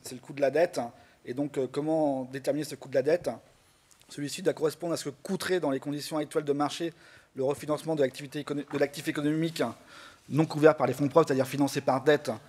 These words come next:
de l'entité. En pratique, comment on fait pour obtenir ce coût, ce, ce coût de la dette ? Soit on regarde quelles sont les opportunités de refinancement de, de la société.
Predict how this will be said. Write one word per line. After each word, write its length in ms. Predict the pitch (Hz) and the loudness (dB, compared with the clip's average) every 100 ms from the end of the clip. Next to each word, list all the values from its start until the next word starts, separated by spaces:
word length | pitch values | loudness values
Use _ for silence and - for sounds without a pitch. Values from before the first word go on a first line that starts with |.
| - | -14
de 60 | 123 | -4
l'entité. 460 | 127 135 127 180 202 - - - _ _ _ _ - - | -4 -2 2 2 2 -8 -20 -20 _ _ _ _ -20 0
En 100 | 156 | 6
pratique, 400 | 151 160 175 147 123 - - | 8 6 2 0 0 -6 -4
comment 260 | - 143 160 | 0 6 6
on 40 | |
fait 180 | 160 175 | 6 4
pour 120 | 170 | 4
obtenir 240 | 127 143 139 | 2 4 4
ce 100 | 131 | 2
coût, 160 | - - | -6 -8
ce, 200 | - 113 | -4 -4
ce 120 | - | -4
coût 120 | - | 0
de 80 | 139 | 6
la 80 | 139 | 10
dette ? 280 | 165 - 131 - - - - - - - | 10 8 0 -4 -16 -18 -16 -16 -16 -6
Soit 220 | - 170 | 4 6
on 60 | 160 | 8
regarde 360 | 156 160 170 | 8 10 8
quelles 100 | 147 | 6
sont 140 | 127 151 | -2 2
les 60 | |
opportunités 500 | 135 139 131 143 139 | 2 2 2 2 2
de 60 | 131 | 2
refinancement 680 | 135 143 143 131 143 147 139 | 2 4 2 4 4 6 6
de, 1000 | 127 117 113 113 113 110 113 117 117 117 | 6 6 6 4 2 -2 -6 -4 -2 -2
de 100 | 117 | 2
la 80 | 127 | 2
société. 540 | - - 127 165 190 | 0 -8 2 4 4